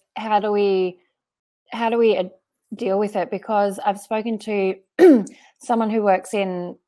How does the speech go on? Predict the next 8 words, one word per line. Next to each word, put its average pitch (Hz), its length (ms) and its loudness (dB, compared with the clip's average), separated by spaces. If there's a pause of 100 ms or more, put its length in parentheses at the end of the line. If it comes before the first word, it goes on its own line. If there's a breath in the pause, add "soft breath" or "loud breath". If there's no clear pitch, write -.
(100)
housing, 196 760 -4 (280)
um, 175 340 -6
in 226 140 -6
the 202 80 -4
housing 196 260 -4
department 190 360 -4
in 190 80 -8
Canberra, 190 460 -2